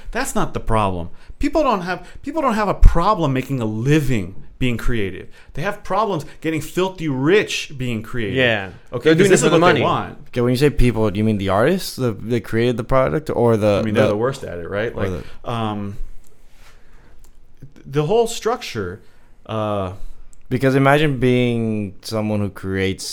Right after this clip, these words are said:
Speaker 3: some type of character, uh, that's being used by other people, and,
Speaker 1: Like
Speaker 3: "Oh,
Speaker 1: a
Speaker 3: well,
Speaker 1: Mickey
Speaker 3: you,
Speaker 1: Mouse.
Speaker 3: you didn't
Speaker 1: <laughs>
Speaker 3: create that character."
Speaker 1: Uh-huh.
Speaker 3: Now, correct, like, it ma-,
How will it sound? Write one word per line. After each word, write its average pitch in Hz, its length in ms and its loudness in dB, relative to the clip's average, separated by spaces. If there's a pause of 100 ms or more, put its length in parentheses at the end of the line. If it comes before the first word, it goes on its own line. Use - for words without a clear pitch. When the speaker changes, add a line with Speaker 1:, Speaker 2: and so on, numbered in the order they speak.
(240)
Speaker 3:
some 95 280 -6
type 90 260 -4
of 85 500 -6 (600)
character, 92 680 -2
uh, 92 600 -6
that's 95 220 -10
being 107 440 0
used 120 400 4
by 95 160 0
other 98 220 0
people, 107 340 0
and, 87 140 -2
Speaker 1:
Like 82 100 -4
Speaker 3:
"Oh, 110 100 0
Speaker 1:
a 117 60 2
Speaker 3:
well, 95 140 2
Speaker 1:
Mickey - 220 -2
Speaker 3:
you, - 200 12
Speaker 1:
Mouse. - 280 2 (100)
Speaker 3:
you 113 180 -2
didn't 120 320 6
Speaker 1:
<laughs> 120 60 2
Speaker 3:
create 156 200 8
that 117 140 8
character." 80 560 -4 (120)
Speaker 1:
Uh-huh. 117 360 -8 (160)
Speaker 3:
Now, 117 320 0 (280)
correct, 120 500 0
like, 90 240 -4
it 90 100 -10 (300)
ma-, 95 260 -2